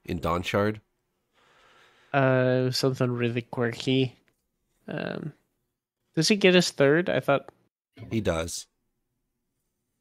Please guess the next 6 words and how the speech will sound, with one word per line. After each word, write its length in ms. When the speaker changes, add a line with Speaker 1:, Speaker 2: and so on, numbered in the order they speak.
Speaker 1:
'Cause 240
his, 240
his 200
cousin 420
gets, 360
uh, 120